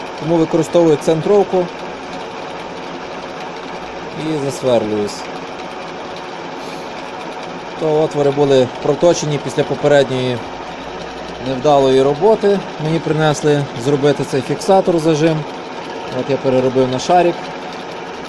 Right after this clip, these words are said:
запресований в пальці.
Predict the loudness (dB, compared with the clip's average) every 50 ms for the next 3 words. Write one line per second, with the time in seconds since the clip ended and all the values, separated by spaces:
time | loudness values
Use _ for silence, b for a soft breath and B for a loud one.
0 | -12 -12 -12 -12 -10 -10 -10 -10 -10 -10 -8 -4 -2 -2 0 0 0 0 2 4
1 | 4 4 4 4 2 0 -2 -2 -4 -6 -8 -10 -10 -10 -12 -12 -4 2 4 4
2 | 4 4 2 -2 -4 -6 -6